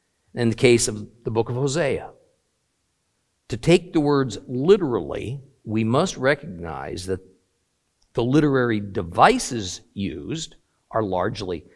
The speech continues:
symbolism, and to make matters more complicated, the symbolism is often presented to us in ancient Hebrew poetry. And as we all probably know,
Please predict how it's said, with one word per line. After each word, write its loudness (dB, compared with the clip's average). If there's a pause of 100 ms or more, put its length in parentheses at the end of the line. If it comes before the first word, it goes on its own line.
(220)
symbolism, 4
and -4
to -6
make 0
matters 0
more 2
complicated, 0
the -8
symbolism -4
is -8 (100)
often 8 (220)
presented -6
to -6
us -8
in -6 (140)
ancient -2 (160)
Hebrew -6 (340)
poetry. -6 (2750)
And 2
as 2
we 0
all 6
probably -2
know, -2